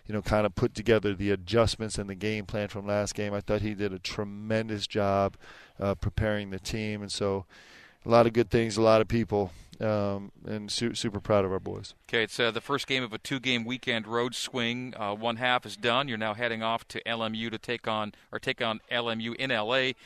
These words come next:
Speaker 2: L M U, uh, at San Francisco tonight, fifty-three fifty Dons over the, uh, Lions at the under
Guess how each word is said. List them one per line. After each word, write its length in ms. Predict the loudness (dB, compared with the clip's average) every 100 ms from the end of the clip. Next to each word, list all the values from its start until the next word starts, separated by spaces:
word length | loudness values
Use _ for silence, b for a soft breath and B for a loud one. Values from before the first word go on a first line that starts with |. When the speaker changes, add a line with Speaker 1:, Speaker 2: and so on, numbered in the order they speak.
| B B B B B -4
Speaker 2:
L 160 | -2
M 60 | 0
U, 260 | -2 -2 -2
uh, 220 | 0 2
at 160 | 0 -4
San 220 | 0 0
Francisco 420 | 0 -4 -2 0
tonight, 340 | 0 0 -2 -2
fifty-three 420 | -12 -10 -8 -6
fifty 320 | -4 -6 -6
Dons 500 | -2 2 4 2 0 -4
over 260 | -4 -2 -4
the, 240 | -6 -4
uh, 220 | -4 -4
Lions 400 | -6 -2 0 0
at 80 | -4
the 140 | -10 -6
under 260 | -4 -4